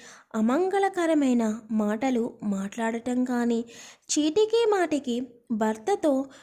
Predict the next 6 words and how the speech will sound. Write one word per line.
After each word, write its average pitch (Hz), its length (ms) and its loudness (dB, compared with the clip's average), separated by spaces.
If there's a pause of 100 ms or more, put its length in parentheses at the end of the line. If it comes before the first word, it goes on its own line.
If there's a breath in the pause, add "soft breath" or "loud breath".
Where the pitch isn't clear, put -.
(180 loud breath)
గొడవలు 247 520 2
పడుతూ 262 600 -2
ఉండడం 233 480 0
కానీ, 240 460 -2 (440 loud breath)
అదేవిధంగా 285 920 2 (240)
భర్తకు 220 760 2